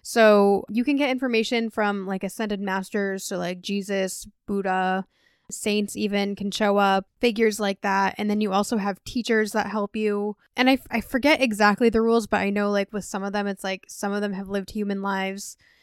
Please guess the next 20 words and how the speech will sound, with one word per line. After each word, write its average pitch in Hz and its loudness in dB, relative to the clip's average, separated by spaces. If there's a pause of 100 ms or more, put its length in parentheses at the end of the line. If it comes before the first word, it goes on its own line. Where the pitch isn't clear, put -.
(200)
and 196 -2
then 185 -2
crossed 185 -4
over, 247 4
and 202 -2
some 202 -2
of 196 -4
them, 190 -2 (280)
um, 185 -2
haven't 202 -6
lived 190 -6 (560)
any, 208 -2
like, 190 -6
human 208 -4
lives, 202 -2
like, 196 -4
on 196 0
Earth 180 -4
at 202 -4
least. 208 -8